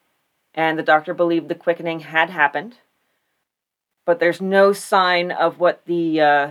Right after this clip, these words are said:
the Banner Graphic, a newspaper out in that area, calls, quote, "an ill-conceived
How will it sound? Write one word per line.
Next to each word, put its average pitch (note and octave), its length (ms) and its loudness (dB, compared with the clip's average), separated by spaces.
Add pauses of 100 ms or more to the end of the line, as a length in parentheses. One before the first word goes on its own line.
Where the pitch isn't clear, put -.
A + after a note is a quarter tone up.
(120)
the F3 80 -8
Banner F3+ 340 -2
Graphic, E3+ 560 -2
a D#3 40 -10
newspaper C#3+ 720 -4 (120)
out C#3 160 -4
in - 60 -8
that D3+ 140 -4
area, C#3+ 420 -2
calls, D3 520 0
quote, D#3 360 -2 (520)
"an D#3 200 -8 (140)
ill-conceived G3 1400 -2